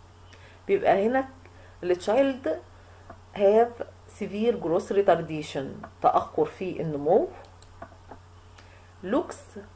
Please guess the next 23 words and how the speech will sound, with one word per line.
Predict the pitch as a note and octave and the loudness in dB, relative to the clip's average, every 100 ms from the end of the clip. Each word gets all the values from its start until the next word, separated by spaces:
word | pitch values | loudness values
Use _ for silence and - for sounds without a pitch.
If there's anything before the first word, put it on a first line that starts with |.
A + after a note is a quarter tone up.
| - | 0
older | A3 G3+ G#3+ A3 | 2 4 4 4
than | E3+ E3 F3+ F#3+ F3+ | 2 2 2 0 -2
his | F#3 F3+ - | -6 -6 -8
age. | C#3+ B2+ - - - - - - | -8 -8 -12 -16 -18 -20 -18 -16
الطفل | D#3+ G#3+ G#3+ D#3+ | -4 -2 0 -2
هنا | F3 G#3 E4+ G4+ - | 0 0 -2 -6 -10
نتيجة | C3 F3+ F#3 E3 | -8 -8 -10 -8
ان | D#3 | -6
هو | E3 E3 | 0 0
بيبقى | D#3 D3+ D#3+ - | 0 -4 -2 -6
فيه | - F3+ | -4 -4
عندي | F3 F#3 E3+ | -4 -4 -4
لوس | F3 G3 E3 | -4 -6 -2
للماسل | D#3+ D#3+ D3+ D3 | -2 0 -2 -2
ولوس | D3 C#3 G3 - | -2 -4 -8 -8
للسبكوتينيوس | B2+ - D3+ - D3 D3 D#3+ C#3+ | -10 -2 -2 -2 -6 -6 -6 -6
فات، | - E3+ G#3 D4 - - - - | -4 0 2 2 -2 -20 -20 -8
بنلاقيه | E3+ D#3+ - G3+ A3+ F3 | -4 0 -2 0 -4 0
looks | A3+ - | 0 0
older | - - G3 D#3+ C3+ - - | -6 -2 0 0 -2 -6 -10
than | E3+ D#3+ D3+ D#3 | -2 -2 -2 -4
his | D3 - | -10 -8
age، | E3+ A#3 - | -4 -4 -6